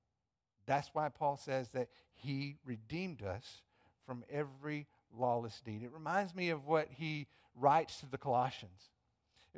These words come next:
when Paul says that the record of your sin, or we could use the term from this passage, that law, that record of every lawless deed, okay, including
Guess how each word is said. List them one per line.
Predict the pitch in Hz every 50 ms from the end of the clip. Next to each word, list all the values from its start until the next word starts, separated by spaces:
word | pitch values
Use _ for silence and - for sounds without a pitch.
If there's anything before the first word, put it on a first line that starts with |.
| 151 - -
when | 143 139 156 156 151 143 139 127 _ - - _
Paul | - 156 143 139
says | 135 - - 151 143 143 135 -
that | - 143 131 - 147 143 127
the | 156 147
record | 135 147 156 156 - 190 175
of | 190 185 151 160
your | 160 143
sin, | - - - 156 139 127 123 123
or | 131 131 135
we | 131 147
could | 143 - 135 139
use | 151 175 170 143 -
the | - 147
term | - - 175 160 160 156 151 139
from | _ 151 135 135
this | 143 139 -
passage, | - 151 143 117 120 113 120 135 127 120 - - - - - -
that | 139 156 147 143 - - - _ _ _ _
law, | - 110 120 135 143 156 170 190 202 180 - 147 151 143 -
that | 151 143 117 131
record | 160 180 175 - 170 151
of | 139 131 143 - _
every | - 196 226 180 156 214 262 240
lawless | 226 202 202 196 190 196 208 190 190 175 -
deed, | - 139 131 180 147 104 92 85 - - _ _ _ _ 120
okay, | 113 - 156 165 190 190 - - - - - - _ _ _ _ _ _
including | - 208 202 180 - 220 277 349 349 269 208 135 107 110 117